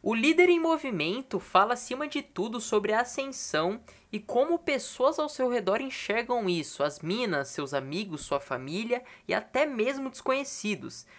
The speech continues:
Também sugere que muitas vezes nem você sabe como lidar com toda essa evolução que você tá atingindo.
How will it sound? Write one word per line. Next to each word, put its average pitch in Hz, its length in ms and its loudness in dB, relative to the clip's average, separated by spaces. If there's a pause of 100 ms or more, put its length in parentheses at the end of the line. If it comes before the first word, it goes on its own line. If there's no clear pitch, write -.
(140)
Também 233 320 0
sugere 208 420 2
que - 140 -8
muitas 220 480 0
vezes 190 360 2
nem 226 240 0
você 302 540 0
sabe 220 420 0
como 233 280 -6
lidar 196 320 2
com 214 120 -4
toda 214 280 0
essa 233 180 -6
evolução 208 480 0
que 196 80 -16
você 196 220 -2
tá 202 140 0
atingindo. 175 680 -4